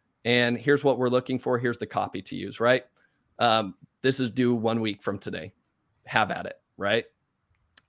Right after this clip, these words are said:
And then from there, you will get from a hundred candidates down to about, uh, typically our take rate is anywhere from about thirty to fifty percent sometimes, where people will actually do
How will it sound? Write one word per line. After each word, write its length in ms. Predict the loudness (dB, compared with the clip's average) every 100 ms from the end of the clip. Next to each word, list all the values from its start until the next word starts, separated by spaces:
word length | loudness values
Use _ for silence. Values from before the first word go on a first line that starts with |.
| _
And 180 | 4 6
then 340 | 6 6 2 -6 _ _ _ _
from 280 | 2 2 4
there, 420 | 6 8 6 6
you 280 | 4 4 4
will 140 | 2
get 360 | 4 4 4 0
from 300 | -2 0 0
a 40 |
hundred 420 | -2 -4 -2 -4
candidates 600 | -2 0 0 0 -2 -4
down 400 | -10 -4 -2 -2
to 200 | -4 -4
about, 500 | 0 2 2 2 -4 _ _ _ _ _ -10
uh, 300 | -6 -4 -6 _
typically 460 | -2 -2 -2 2 4
our 140 | 2
take 300 | 0 -4 -2
rate 180 | -2 -2
is 120 | -2
anywhere 360 | -2 0 0 0
from 200 | -4 -6
about 420 | -2 -2 -2 -8
thirty 280 | -4 -2 -2
to 160 | -4 -10
fifty 460 | -10 -6 -4 -4
percent 520 | -10 -10 -10 -10 -10
sometimes, 640 | -10 -10 -8 -10 -10 -14 -20 _ _ _
where 120 | -6
people 320 | -2 -2 4
will 180 | 4 4 2
actually 400 | 0 0 -4 -4
do 400 | -4 -4 -4